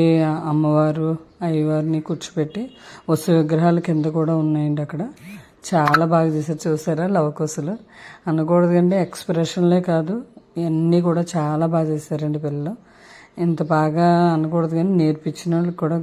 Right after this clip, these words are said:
గొప్ప అండి. మేడం కూడా చాలా బాగా నేర్పించారు, ఆవిడ కూడా. ఆ అమ్మాయి కూడా చిన్న అమ్మాయి, కానీ పిల్లలు ఉన్నారండి. కళ్ళు అయ్యి మేకప్ అవన్నీ ఉంచుకోవడం గొప్ప అండి ఈ రోజుల్లో. పిల్లలు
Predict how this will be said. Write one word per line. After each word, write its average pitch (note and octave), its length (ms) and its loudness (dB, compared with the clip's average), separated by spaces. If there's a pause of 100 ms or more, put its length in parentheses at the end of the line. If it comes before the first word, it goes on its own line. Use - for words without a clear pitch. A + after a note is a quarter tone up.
గొప్ప D3+ 220 -4
అండి. D#3 340 -2 (100)
మేడం D3+ 400 0
కూడా D#3 260 -2 (120)
చాలా D3+ 460 0
బాగా C#3+ 220 -2
నేర్పించారు, D3 680 -6
ఆవిడ C#3 200 -8 (100)
కూడా. C#3+ 140 -10 (640)
ఆ D#3 40 2
అమ్మాయి D3 280 4
కూడా D#3 160 0
చిన్న D3 260 -2
అమ్మాయి, C#3+ 380 -4 (480)
కానీ E3+ 180 2
పిల్లలు E3+ 420 2
ఉన్నారండి. D#3 680 -2
కళ్ళు D3 460 -2
అయ్యి D3+ 400 0
మేకప్ C#3+ 640 -4 (600)
అవన్నీ D#3+ 320 4
ఉంచుకోవడం F#3+ 720 2
గొప్ప F#3 200 -2
అండి F3+ 180 0
ఈ E3 60 0
రోజుల్లో. D3+ 500 -4 (500)
పిల్లలు D3 320 -4